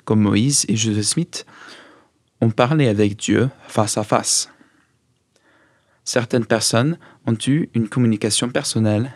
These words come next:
avec des anges. D'autres révélations sont venues, comme l'a décrit James E. Talmage, par les songes du sommeil ou par les visions de l'esprit. Dans ses formes les plus familières,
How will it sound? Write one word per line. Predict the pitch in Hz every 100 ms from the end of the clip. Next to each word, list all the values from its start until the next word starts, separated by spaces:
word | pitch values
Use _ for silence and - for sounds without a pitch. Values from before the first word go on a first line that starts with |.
| -
avec | 110 107
des | 113 117
anges. | - - - - _ _ _ _ - _ - - -
D'autres | 113 113 110 -
révélations | 117 117 107 101 - - 147 - -
sont | - -
venues, | 104 104 95 120 - - _
comme | - 117
l'a |
décrit | 107 107 - - 117 117 -
James | 113 110 107 -
E. |
Talmage, | 107 104 101 110 147 - - _ _ - - - _ _
par | 127 117
les | 113
songes | 107 - 151 165 165 151
du | 117 110
sommeil | - 139 120 104 123 156 _ _ _ _
ou | 135
par | - 123 117
les | 107
visions | 110 127 113 107
de | 110 107
l'esprit. | 104 - - - - - _ _ _ _ _ _ _ _ _ _ _ _ _ _ _ _ _ _ _ _ _ _ -
Dans |
ses | 123 - 120
formes | - 160 151 131
les | 113
plus | 113 -
familières, | 147 135 110 104 107 156 -